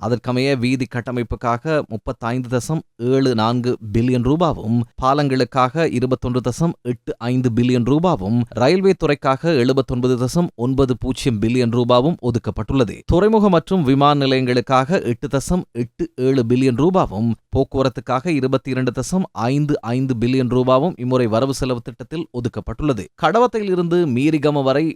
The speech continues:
மத்திய அதிவேக நெடுஞ்சாலையின் முதற்கட்டத்துக்காக எண்பத்தி ஒன்று தசம் மூன்று பில்லியன் ரூபாய் ஒதுக்கப்பட்டுள்ளது. இங்குருக்கடை சந்தியிலிருந்து துறைமுக நகரம் வரையான ஐந்து தசம் மூன்று கிலோமீட்டர் தூரம் கொண்ட தூண்கள் மீது அமையப்பெறும் அதிவேக வீதி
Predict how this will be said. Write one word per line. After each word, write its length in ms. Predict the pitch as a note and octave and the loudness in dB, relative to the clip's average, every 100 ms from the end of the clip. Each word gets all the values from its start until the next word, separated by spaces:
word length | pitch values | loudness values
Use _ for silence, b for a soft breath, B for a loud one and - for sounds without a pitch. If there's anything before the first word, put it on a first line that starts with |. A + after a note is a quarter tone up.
| _ G2+ G#2+ | _ -8 -2
மத்திய 400 | A#2+ - E3+ A#2 | -2 -2 -2 0
அதிவேக 340 | A#2+ C3 C3+ A#2 | 0 0 0 0
நெடுஞ்சாலையின் 580 | A#2 B2+ C3 C3+ C3+ G#2+ | -2 -2 0 0 0 -2
முதற்கட்டத்துக்காக 960 | A2+ B2 C3+ C3 B2+ C3 B2+ B2+ E3+ E3 A2 | -2 -2 -6 -10 -12 -2 -2 0 -2 -2 -4
எண்பத்தி 320 | B2+ C3+ C3 A#2+ | -2 -2 -2 -2
ஒன்று 140 | B2 B2+ | -2 -2
தசம் 260 | - F3+ B2+ A2+ | -2 -4 -2 -2
மூன்று 260 | C3 B2 G#2+ | 0 -2 -2
பில்லியன் 320 | A#2+ B2+ A#2 | 0 0 2
ரூபாய் 260 | B2 C#3 D#3 | 2 2 2
ஒதுக்கப்பட்டுள்ளது. 640 | A2+ G#2+ G2 A2+ C#3+ A2+ F#2 _ _ C#3 | -2 -6 -8 -4 0 0 -4 _ _ 2
இங்குருக்கடை 440 | F3 A#3 G#3 F#3 E3+ | 2 4 2 2 2
சந்தியிலிருந்து 640 | D3 C#3+ C#3+ C#3 C3+ C#3 E3 - | 0 2 2 2 2 2 -2 0
துறைமுக 380 | D3 D3 C3+ C#3+ | 0 2 0 0
நகரம் 320 | A2+ A#2 C#3 C3 | 0 0 -2 2
வரையான 500 | B2+ C3 C3 C3+ E3+ B2+ | 2 2 2 0 0 0
ஐந்து 140 | C3 C3 | -2 -2
தசம் 260 | C3 D3 A2+ | -2 -2 0
மூன்று 220 | B2+ C3+ C3 | -2 -2 -4
கிலோமீட்டர் 440 | B2+ B2+ B2+ C3 - | -2 -2 0 -4 -4
தூரம் 260 | C3 C3 B2+ | -2 -2 -2
கொண்ட 160 | B2+ D#3 F3 | 0 0 0
தூண்கள் 340 | F#3+ G3+ F3+ D3 | -2 0 0 0
மீது 180 | D3 E3 G#2+ | 0 0 0
அமையப்பெறும் 500 | A#2+ C3+ - C3+ E3+ - A2+ | 0 0 0 -2 -2 -2 -2
அதிவேக 440 | C#3 C#3 C#3+ D3+ B2 | 0 2 2 0 -2
வீதி 200 | B2+ | -2